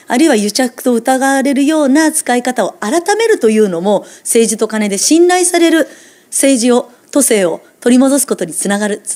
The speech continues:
と思っていますので、そこは私の中では最も、あー、大切な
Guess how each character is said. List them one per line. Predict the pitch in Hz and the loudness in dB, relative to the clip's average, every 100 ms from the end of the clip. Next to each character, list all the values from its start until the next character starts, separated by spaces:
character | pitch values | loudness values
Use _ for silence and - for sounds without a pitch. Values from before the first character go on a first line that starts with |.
| - | -4
と | 180 | -2
思 | 175 | -2
っ | 196 | -4
て | 175 | -6
い | 165 | -6
ま | |
す | 170 165 | -8 -8
の | 165 | -4
で、 | 180 - | -6 -4
そ | - 339 | -2 0
こ | 370 | 0
は | |
私 | 349 359 330 | 0 0 2
の | 330 | 0
中 | 330 226 | 0 0
で | |
は | 202 175 | -2 -4
最 | 196 - 233 | -6 -2 0
も、 | 220 196 - - - | 0 -2 -10 -20 -14
あ | 180 175 175 165 156 147 151 - | -8 -6 -6 -8 -8 -10 -12 -10
ー、 | |
大 | - 226 | -2 -2
切 | 233 - | 0 -2
な | 202 196 | -2 -4